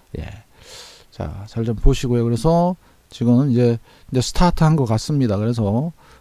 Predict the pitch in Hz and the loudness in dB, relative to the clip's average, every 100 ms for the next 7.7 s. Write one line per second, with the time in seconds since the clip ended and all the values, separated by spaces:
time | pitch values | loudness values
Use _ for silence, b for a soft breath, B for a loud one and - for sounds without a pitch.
0 | _ 113 123 120 110 143 131 110 113 - | _ 0 2 2 2 2 2 0 0 -2
1 | 156 147 107 113 170 180 B B B B | 0 0 0 0 -2 -6 B B B B
2 | B _ - 98 101 127 - 139 147 135 | B _ -6 -4 -4 -4 0 2 2 0
3 | - 175 196 - - _ 107 - 131 139 | 0 0 0 -6 -20 _ -2 4 6 6
4 | 127 117 147 185 147 107 123 139 120 120 | 2 2 0 -4 -4 0 2 4 2 0
5 | 147 127 143 131 120 - 85 87 104 156 | 0 2 2 0 0 0 0 -2 -4 -4
6 | 185 - _ _ _ _ 92 82 90 _ | -6 -16 _ _ _ _ -6 -4 -8 _
7 | - 107 123 117 120 160 | -10 -2 0 2 2 0